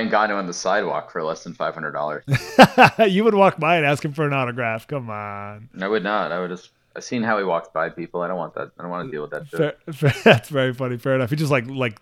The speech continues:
Speaker 2: like, keeps his chin up, doesn't look in your direction, even if you're, like, a buddy of his, even if you've trained a bunch together. Um, but yeah, I'm, I'm looking at th-, there's, listen, there's a lot to look forward to in the M M A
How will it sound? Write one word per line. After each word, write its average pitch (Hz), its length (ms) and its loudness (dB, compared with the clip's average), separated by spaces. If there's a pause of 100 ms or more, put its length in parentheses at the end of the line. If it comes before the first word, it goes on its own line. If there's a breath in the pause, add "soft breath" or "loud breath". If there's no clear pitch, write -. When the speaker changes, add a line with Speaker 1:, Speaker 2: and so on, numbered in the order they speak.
(100)
Speaker 2:
like, 110 160 -6 (320)
keeps - 220 -8
his 120 140 -6
chin 131 180 0
up, 123 180 -4
doesn't 127 200 0
look 123 160 0
in 123 80 -4
your 117 80 -2
direction, 110 500 -2 (360 loud breath)
even 180 200 0
if 185 140 2
you're, 160 80 8
like, 131 160 6
a 117 60 2
buddy 113 340 2
of 101 120 -6
his, 95 360 -8 (240 loud breath)
even 180 160 2
if 165 140 2
you've 151 140 0
trained 127 360 -4
a 113 40 -4
bunch 101 280 -8
together. 98 380 -8 (400 loud breath)
Um, 131 280 2
but 139 120 2
yeah, 120 160 6
I'm, 143 160 -2
I'm 143 100 -2
looking 170 240 2
at 156 60 -4
th-, 185 140 0
there's, 160 260 -4
listen, 131 260 -6
there's 127 160 -8
a 135 60 -6
lot 139 200 0
to 139 80 -4
look 127 140 -4
forward 123 260 -2
to 135 120 -4
in 123 60 -6
the 127 60 -4
M 123 140 -4
M 127 80 -4
A 123 200 -4